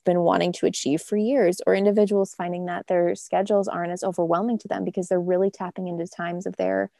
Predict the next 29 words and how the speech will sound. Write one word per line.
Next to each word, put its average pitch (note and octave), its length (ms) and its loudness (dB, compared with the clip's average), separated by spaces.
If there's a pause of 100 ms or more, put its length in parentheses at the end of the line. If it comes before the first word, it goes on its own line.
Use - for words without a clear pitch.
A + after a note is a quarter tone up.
(300)
cycles G3+ 500 2
where F3 400 -2 (320)
they're G#3 100 6
more F#3+ 200 0
creative, G#3 520 4
they F#3 120 -2
have A#3+ 280 0
more G3+ 160 2
energy, F3+ 380 -2
they're F3 220 -2
honoring A3+ 420 0
their G3+ 140 2
bodies G3 320 0
and F3+ 240 -4
saying, G3 260 -4
"Okay, F#3+ 240 -4
when F3+ 160 -2
I F3+ 80 -2
need G3+ 240 0
rest, G#3+ 380 -2
I'm F3+ 220 -4 (140)
building G3+ 380 4
in F3+ 120 -4
that G2+ 140 -6
rest - 300 0
time." F#3+ 240 -6
And F3+ 80 -4
I F#3 80 -4
think G3+ 320 -2